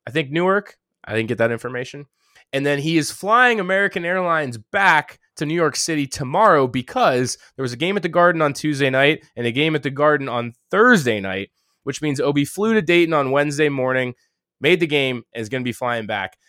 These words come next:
Blackburn, I was flabbergasted to learn this because I cannot believe that a professional athlete would put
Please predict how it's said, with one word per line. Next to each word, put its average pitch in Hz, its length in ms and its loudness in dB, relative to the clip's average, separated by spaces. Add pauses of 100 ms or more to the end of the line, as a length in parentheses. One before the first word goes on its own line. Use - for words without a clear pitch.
(340)
Blackburn, 220 600 0
I 262 260 2
was 180 220 -4
flabbergasted 131 1000 0
to 110 120 -10
learn 113 240 -4
this 104 160 -10
because 110 320 -10
I 113 80 -4
cannot 135 480 0
believe 165 260 2
that 147 120 0
a 127 40 0
professional 147 680 -2
athlete 117 520 -4 (280)
would 120 320 -4
put 175 300 -4